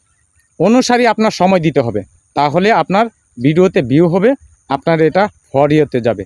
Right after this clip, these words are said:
এখন আমরা এই কাজগুলা করি না, না করে কি যে দশ, আহ, আমাদের, উম, সময়টাকে অনেক শর্ট করি, শর্ট করার কারণে কিন্তু আমাদের ভিডিওতে ভিউ হয় না।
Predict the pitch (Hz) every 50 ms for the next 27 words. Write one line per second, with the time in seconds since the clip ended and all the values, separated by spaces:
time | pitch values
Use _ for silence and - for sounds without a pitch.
0 | _ _ _ _ _ _ - - 139 147 - 220 233 226 180 180 190 202 208 214
1 | - - 165 185 202 - - 202 196 185 170 170 147 170 180 175 160 - 160 160
2 | 151 170 185 196 202 170 147 156 175 175 - 175 180 202 196 - - 240 285 294
3 | - _ _ _ _ - - - 131 135 170 175 170 143 - 110 117 147 180 190
4 | 170 - - - - _ _ _ _ _ - 139 147 156 156 156 165 180 165 190
5 | 190 175 175 - - - - - 131 131 131 127 123 123 120 117 - - - -
6 | 175 190 202 202 165 196 190 196 196 190 - 208 208 226 240 226 - _ _ -
7 | - - - 117 - _ - - - _ _ - - 151 190 190 - - 185 185
8 | - _ - 180 160 131 113 - - 160 165 - - 202 202 208 214 185 - 208
9 | 190 214 214 208 180 220 214 185 233 208 - 151 151 170 170 175 214 226 - -
10 | _ _ _ - - 190 151 135 120 156 165 202 214 202 - 196 139 127 175 196
11 | 165 165 160 131 113